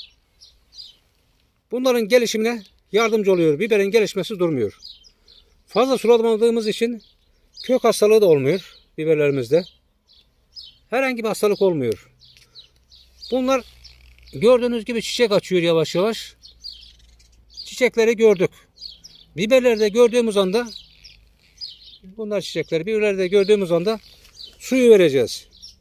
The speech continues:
Hani su verirsek biber boya verir, çiçek vermez, biber vermez. Çiçeği, biberi görünce suyu vereceğiz. Bu şekilde. Yanlarda birer de mısır dikmiştik. Bakın mısırlar da büyüyor.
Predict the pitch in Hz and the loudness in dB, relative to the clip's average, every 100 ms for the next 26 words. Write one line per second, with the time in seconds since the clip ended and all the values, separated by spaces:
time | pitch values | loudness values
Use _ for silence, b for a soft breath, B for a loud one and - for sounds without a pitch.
0 | _ _ - _ _ - - - 226 214 | _ _ -20 _ _ -20 -20 -4 -2 0
1 | 262 262 247 - 247 240 226 208 226 226 | 2 2 2 0 -4 0 0 4 4 4
2 | 190 226 - - _ - - 233 220 180 | 2 -2 -8 -20 _ -10 -4 -2 0 0
3 | 202 214 - - 208 202 151 127 107 - | -2 -6 -12 -6 0 2 2 2 -2 -8
4 | - - - _ _ _ - - - - | -18 -20 -20 _ _ _ -20 -20 -20 -20
5 | _ _ _ _ _ _ _ _ _ _ | _ _ _ _ _ _ _ _ _ _
6 | _ - 247 247 226 220 220 208 233 220 | _ -6 2 4 4 2 2 2 2 2
7 | 170 220 208 - _ - - - _ - | 0 -4 -6 -14 _ -20 -20 -20 _ -20
8 | - - _ _ - - 262 233 233 202 | -20 -20 _ _ -20 -6 0 2 4 4
9 | 165 156 120 - - _ _ _ - 214 | 4 0 -2 -6 -16 _ _ _ -10 -6
10 | 185 160 160 160 208 208 214 202 196 208 | -4 -4 -2 0 0 0 -2 -2 -2 -2
11 | 190 196 196 208 165 151 135 180 190 151 | 0 -2 -2 -4 -4 -6 -6 -8 -8 -8
12 | 165 170 156 160 147 135 123 104 95 - | -8 -8 -8 -6 -6 -6 -8 -8 -10 -14